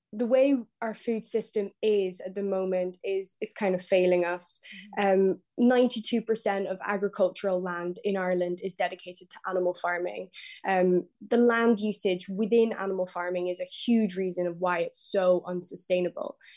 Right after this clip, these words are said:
Speaker 1: And so if we were to transition to a plant-based food system, say, um, nationally within Ireland,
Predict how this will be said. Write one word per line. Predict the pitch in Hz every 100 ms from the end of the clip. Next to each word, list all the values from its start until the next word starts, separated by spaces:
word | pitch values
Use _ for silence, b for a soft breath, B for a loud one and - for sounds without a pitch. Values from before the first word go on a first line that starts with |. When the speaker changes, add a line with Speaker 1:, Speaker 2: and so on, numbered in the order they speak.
| B
Speaker 1:
And | 220 220
so | - 220 214
if | 233 220
we | 240
were | 226 208 214
to | 208
transition | 214 - 196 190 185 196 185 190
to | - 185 180 b b _
a | 220
plant-based | - 202 185 185 180 -
food | 208 196
system, | 190 180 - 175 185 214
say, | - - 202 185 185 180 -
um, | 180 170 175 170 - _ _
nationally | 220 208 190 - 202 185 185
within | 202 185
Ireland, | 185 180 196 180 196